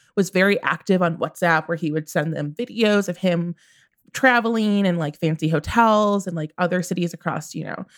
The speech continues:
just, like, all over the world. And he would send, like, these audio messages. He would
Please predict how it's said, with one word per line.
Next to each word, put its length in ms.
just, 160
like, 180
all 220
over 300
the 100
world. 640
And 380
he 140
would 120
send, 220
like, 160
these 280
audio 340
messages. 600
He 140
would 160